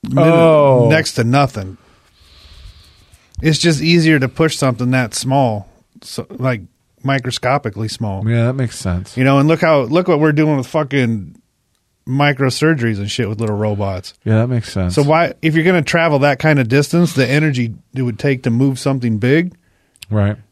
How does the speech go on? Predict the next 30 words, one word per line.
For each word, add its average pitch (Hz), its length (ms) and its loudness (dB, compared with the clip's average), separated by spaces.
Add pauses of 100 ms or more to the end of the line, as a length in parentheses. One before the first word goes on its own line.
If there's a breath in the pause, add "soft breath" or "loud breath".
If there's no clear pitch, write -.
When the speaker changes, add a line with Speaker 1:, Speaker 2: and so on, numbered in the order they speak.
(140)
Speaker 1:
would 131 280 -2
be 120 360 -4
astronomical 127 840 0
to 113 260 -4
something 127 280 -4
compared 143 300 -4
to 127 60 -4
that 131 200 0
small. 147 340 0
And 131 80 0
if 127 100 -2
you 151 80 -4
can 127 120 -4
keep - 380 -6
shrinking 160 460 0
your 123 120 2
technology 139 640 0
down, 120 260 0
which 120 160 -2
you 127 60 0
would 113 120 -2
be 123 80 2
able 120 200 0
to 113 80 -6
do 131 220 2
if 110 120 -4
you 127 100 -2
could 117 160 -4
move 151 260 0
from 143 480 -2